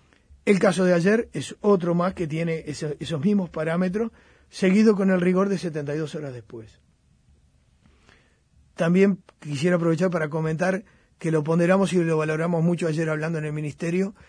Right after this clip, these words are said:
que el accidente fue el viernes, el primero. El día sábado se enterraron, eh, eh, el cuerpo de los, de los dos pilotos,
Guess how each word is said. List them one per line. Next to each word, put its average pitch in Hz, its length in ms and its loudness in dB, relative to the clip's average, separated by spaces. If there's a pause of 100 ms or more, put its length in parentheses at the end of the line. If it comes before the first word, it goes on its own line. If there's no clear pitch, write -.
(340)
que 156 340 -2
el 160 140 -2
accidente 185 400 0
fue 160 140 -2
el 165 40 -2
viernes, 202 540 -2
el 135 100 -8
primero. 147 400 -6 (560)
El 170 140 0
día 190 180 6
sábado 165 480 2
se - 160 -10
enterraron, 147 720 -4
eh, 131 560 -12
eh, 131 340 -18
el 147 140 -6
cuerpo 160 280 0
de 143 100 -4
los, 135 260 -10 (260)
de 156 160 -6
los 151 140 0
dos 165 100 2
pilotos, 175 680 0